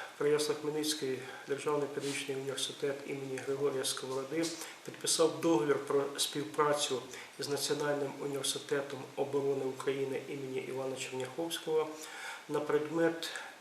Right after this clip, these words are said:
відвідування нашими студентами воєнної кафедри цього шановного і відомого за межами України навчального закладу. Військова кафедра пропонує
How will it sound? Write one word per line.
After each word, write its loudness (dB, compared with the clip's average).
відвідування 2
нашими -2
студентами 2
воєнної 2
кафедри 2
цього 4
шановного 4
і -6
відомого 0
за -2
межами -2
України -2
навчального -2
закладу. 0
Військова 6
кафедра 6
пропонує 6